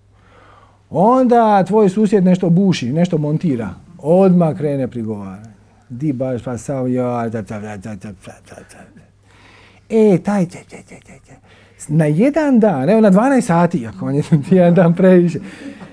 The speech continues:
Pazite da ne prigovorite ni jednom. U, u prosječnom radnom danu to je gotovo nemoguće. Ono, jer, jer ste već u-, navikli ste na taj tempo i, i to je društveno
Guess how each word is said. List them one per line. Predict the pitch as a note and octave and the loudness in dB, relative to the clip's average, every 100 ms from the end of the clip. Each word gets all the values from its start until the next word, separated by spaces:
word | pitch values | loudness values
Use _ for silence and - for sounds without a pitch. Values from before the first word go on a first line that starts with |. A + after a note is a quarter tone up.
| - _ _ _ _ _ F#3+ | -20 _ _ _ _ _ 0
Pazite | E4+ F4+ F4 E4 E4+ | 2 2 0 0 0
da | G#3+ F3 | 2 2
ne | D#3+ | 2
prigovorite | D3 D3+ C#3+ D#3 A#3 G#3 G#3 | 0 -2 0 2 0 2 0
ni | D3+ | 2
jednom. | C#3+ D3+ | 0 0
U, | D#3+ C#3+ A#2+ | 0 0 -2
u | B2+ | -10
prosječnom | - G3 C#4+ F4 A3 F3+ | 0 0 2 0 2 2
radnom | B3 A#3 E3+ | 2 2 0
danu | D3+ A#3 | 0 0
to | A#3+ | 2
je | F#3+ | 2
gotovo | E3 F3 D3 | 2 0 -2
nemoguće. | A2+ E2 E2 - _ _ _ _ - _ _ _ _ _ _ _ - | -4 -10 -18 -20 _ _ _ _ -20 _ _ _ _ _ _ _ -12
Ono, | F3+ F3+ D#3 | 0 0 4
jer, | F3+ E3+ | 2 2
jer | F3+ F3 F3 | 2 2 2
ste | D3+ F3 D#3+ | 0 -2 2
već | A#3 - | 0 -2
u-, | B2 A#2 A#2 | -14 -16 -10
navikli | C3+ D#3+ F#3 F#3 C#3 | -2 0 0 -2 -6
ste | A#2 C3 | -6 -6
na | A#2+ A#2+ | -6 -6
taj | C#3 C3 | -4 -4
tempo | A#2+ A#2 A2+ A#2 A3 A3 - - _ - | -4 -6 -4 -4 -6 -6 -20 -20 _ -8
i, | C#3+ C#3+ C#3 C3+ B2+ A#2 _ | -4 -2 -2 -2 -6 -8 _
i | E3 | -2
to | F3+ | 2
je | |
društveno | G3 G3+ G#3+ D#3+ C3 A#2 | 2 2 2 0 -2 -8